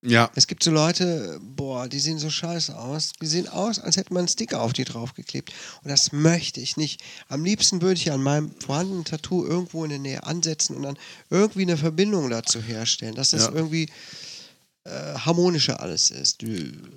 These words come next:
Speaker 2: ja, weißt du, verstehst
Speaker 1: Also
Speaker 2: du,
Speaker 1: schon
Speaker 2: was
Speaker 1: den
Speaker 2: ich meine?
Speaker 1: Arm voll machen so ein bisschen.
Speaker 2: Ja,
Speaker 1: Also ein
Speaker 2: klar, von
Speaker 1: großes
Speaker 2: mir aus.
Speaker 1: Gesamtbild wird. Ja, ich finde
Speaker 2: Ja.
Speaker 1: das auch gut. Also ich bin ein Fan
Speaker 2: So
Speaker 1: von.
Speaker 2: einzelne Sachen, nee, das wirkt irgendwie
Speaker 1: Ja.
Speaker 2: so, so wahllos. So,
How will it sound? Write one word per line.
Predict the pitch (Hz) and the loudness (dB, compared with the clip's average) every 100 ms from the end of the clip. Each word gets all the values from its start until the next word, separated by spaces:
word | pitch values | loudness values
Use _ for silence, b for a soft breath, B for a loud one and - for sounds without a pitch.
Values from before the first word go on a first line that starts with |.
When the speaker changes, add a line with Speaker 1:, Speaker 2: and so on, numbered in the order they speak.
| - | -14
Speaker 2:
ja, | - 143 202 | -4 -2 -2
weißt | 147 156 196 | 0 0 0
du, | |
verstehst | 165 - 175 | -2 -2 2
Speaker 1:
Also | 143 | 4
Speaker 2:
du, | 147 | 4
Speaker 1:
schon | 196 | 4
Speaker 2:
was | 185 | 2
Speaker 1:
den | |
Speaker 2:
ich | |
meine? | 131 | 4
Speaker 1:
Arm | 151 170 | 4 6
voll | - 151 | 6 6
machen | 127 107 107 | 4 2 -2
so | 104 | -2
ein | |
bisschen. | 104 107 104 | 0 0 0
Speaker 2:
Ja, | 156 233 269 | 4 6 4
Speaker 1:
Also | 135 135 | 2 0
ein | |
Speaker 2:
klar, | 127 - 202 | 0 -2 2
von | |
Speaker 1:
großes | 131 190 175 | 6 6 6
Speaker 2:
mir | |
aus. | 120 | 4
Speaker 1:
Gesamtbild | 110 110 98 92 | 2 2 -2 -2
wird. | 92 | -2
Ja, | 160 | -2
ich | 104 | -2
finde | 107 160 | -4 -2
Speaker 2:
Ja. | 156 | -2
Speaker 1:
das | |
auch | 104 - | -2 0
gut. | 104 - | 0 0
Also | 90 98 | -2 -4
ich | - | -4
bin | 123 | -2
ein | 135 143 | -2 -2
Fan | 160 | 0
Speaker 2:
So | 156 - | 0 2
Speaker 1:
von. | 175 | 4
Speaker 2:
einzelne | 196 185 165 | 4 2 0
Sachen, | 160 156 170 175 - _ _ _ _ _ | -2 -4 -6 -10 -16 _ _ _ _ _
nee, | 240 269 120 - | -6 -6 -8 -8
das | 139 - - 202 | -4 -2 -2 -6
wirkt | - - | -10 -8
irgendwie | 165 160 | -6 -2
Speaker 1:
Ja. | |
Speaker 2:
so, | 165 160 156 - | 0 0 -2 -4
so | 147 135 | -4 -4
wahllos. | 131 135 104 95 87 - | -2 -2 -2 -4 -4 -4
So, | - | -4